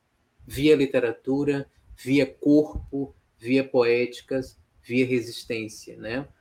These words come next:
Porque as nossas corpas dissidentes estão o tempo todo aí produzindo, nos escombros desse mundo colonial, outras formas de ética, de afeto, de aquilombamentos. A gente tá produzindo o tempo todo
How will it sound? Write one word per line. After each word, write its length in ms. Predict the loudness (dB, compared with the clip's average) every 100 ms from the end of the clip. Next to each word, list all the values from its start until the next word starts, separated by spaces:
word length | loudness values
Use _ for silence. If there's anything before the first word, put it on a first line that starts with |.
| _ _ _
Porque 180 | _ -6
as 120 | 0
nossas 400 | 0 0 -2 -6
corpas 600 | 2 4 4 0 -6 -6
dissidentes 680 | -8 -10 -6 -2 0 -2 -10
estão 280 | -12 -6 -6
o 20 |
tempo 300 | -4 -4 -4
todo 220 | -8 0
aí 120 | 2 2
produzindo, 880 | 2 0 0 -2 0 0 -2 -6 -10 -8
nos 240 | 0 0 2
escombros 680 | -4 0 4 6 6 2 2
desse 280 | 0 0
mundo 280 | -2 -2 -4
colonial, 720 | 0 0 0 -4 -4 -4 -6 -12 _ _ _
outras 340 | 2 6 6 6
formas 460 | 2 2 2 -2 -4
de 220 | -10 2
ética, 640 | 6 6 2 -8 -6 -6 -10 _ _ _ _ _ -18
de 220 | 0 0
afeto, 720 | 0 2 6 6 4 -2 -6 -8 -6
de 120 | -2
aquilombamentos. 1160 | -2 0 0 0 -2 -2 -8 -10 -14 -18 -20 _ _ -20 -18 -20 _
A 60 | -8
gente 240 | -4 -4
tá 100 | -4
produzindo 540 | -2 2 2 0 -2 -4
o 40 |
tempo 460 | -6 _ 2 2 -2
todo 600 | -4 0 2 2 -2 -6